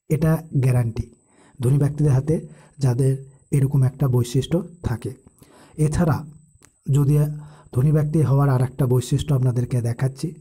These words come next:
সেটাও আপনারা দেখবেন। আপনার এই যে কনিষ্ঠ আঙুলটা যদি এই পর্বতের ওপরে হয়, দেখাচ্ছি এই আঙুলটা দেখুন, আপনারা লক্ষ্য করুন, এই আঙুলের পর্বে পর্যন্ত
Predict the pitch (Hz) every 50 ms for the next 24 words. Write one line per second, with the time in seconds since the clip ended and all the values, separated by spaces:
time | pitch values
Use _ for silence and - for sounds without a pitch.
0 | - _ _ _ - - 123 - 143 135 127 135 - 117 123 113 107 117 110 110
1 | 113 143 175 - - - - - - _ _ _ _ _ _ _ _ _ _ _
2 | _ _ _ _ _ _ _ _ _ - 127 131 147 156 160 156 139 170 165 165
3 | 165 - - - - _ _ _ _ _ _ _ _ _ _ _ _ _ _ _
4 | - 151 151 143 147 151 151 147 139 135 131 127 - 123 131 151 - - - _
5 | _ _ _ _ _ _ - 139 131 135 123 139 151 151 151 151 160 156 156 160
6 | 165 165 - - - - 143 143 135 127 147 147 147 185 180 175 - - - 156
7 | 143 151 147 131 123 104 104 107 110 - - - 131 123 127 - 139 131 143 -
8 | 160 160 147 151 143 135 131 135 135 131 143 135 127 127 - 139 135 127 - -
9 | 127 120 117 120 - - 135 123 - 127 147 190 - - - - _ _ _ _
10 | _ _ _ _ _ _ - 156 151 147 139 135 131 131 135 156 156 147 139 131
11 | 127 127 120 151 160 - - - - - _ _ _ _ _ _ _ _ - 139
12 | 127 123 131 127 120